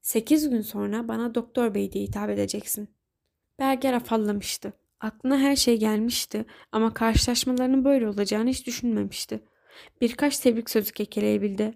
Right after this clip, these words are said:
ama Şiramek sözünü yarıda kesti. "Tamam, tamam,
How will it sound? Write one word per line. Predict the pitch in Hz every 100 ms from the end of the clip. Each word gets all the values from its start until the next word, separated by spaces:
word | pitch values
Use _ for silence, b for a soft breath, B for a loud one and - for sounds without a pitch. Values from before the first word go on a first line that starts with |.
| -
ama | 220 226
Şiramek | - 240 269 277
sözünü | - 226 226 233
yarıda | 220 208
kesti. | 214 208 - - 220 _ _ _ _ _ b b _
"Tamam, | 254 240 214
tamam, | 220 214 214 214